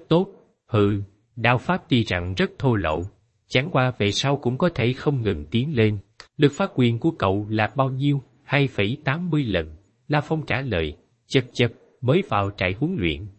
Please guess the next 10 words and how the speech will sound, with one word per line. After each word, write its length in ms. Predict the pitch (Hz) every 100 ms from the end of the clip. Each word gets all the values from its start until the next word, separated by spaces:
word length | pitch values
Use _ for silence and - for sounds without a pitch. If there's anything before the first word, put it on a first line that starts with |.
| _ -
lực 160 | 117
phát 220 | 120 180 180
quyền 280 | 110 98 107
đã 100 | 127
cao 240 | - 123
như 160 | 117 123
vậy. 220 | 82 76 78 - _ _ _
Khó 160 | -
trách 180 | 170 226 226
cậu 140 | 104